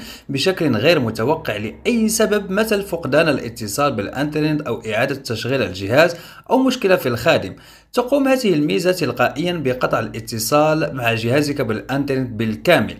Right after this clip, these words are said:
ستفيدك هذه الميزة من منع أي بيانات أو معلومات شخصية من التسرب عبر اتصالك العادي بالإنترنت.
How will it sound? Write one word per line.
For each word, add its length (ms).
ستفيدك 540
هذه 240
الميزة 400
من 240
منع 300
أي 160
بيانات 540
أو 140
معلومات 420
شخصية 440
من 120
التسرب 640
عبر 200
اتصالك 680
العادي 340
بالإنترنت. 720